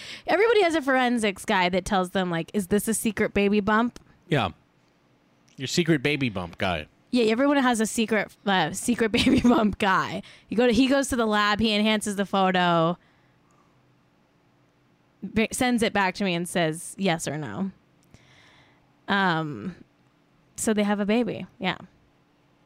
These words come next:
Speaker 1: They have two now. They have a son who's five. Um, in case you forgot, you know, Justin Timberlake, uh,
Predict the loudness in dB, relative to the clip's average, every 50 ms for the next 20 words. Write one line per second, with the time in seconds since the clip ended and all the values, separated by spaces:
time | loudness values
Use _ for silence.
0 | _ -2 0 0 0 0 0 0 0 0 0 -2 -6 -6 -6 -2 -2 0 2 2
1 | 0 0 -2 -4 -4 -2 -2 -2 -4 -6 -8 -10 -8 -6 -6 -6 -6 -6 -10 -12
2 | -16 _ _ -20 -20 -20 -20 -16 -6 -2 -2 -2 0 0 0 2 2 2 2 0
3 | 0 -2 -2 0 2 2 4 4 2 0 -2 _ _ _ _ _ _ _ _ _
4 | _ _ _ _ _ _ _ _ _ _ _ _ _ _ _ _ _ -4 -2 -2
5 | -2 -2 -2 -4 -6 -10 _ -4 -4 -4 -4 -4 -6 -6 -4 -4 -2 0 0 0
6 | 0 0 -2 -4 -4 -4 -4 -2 -4 -4 -6 -6 -8 -8 -10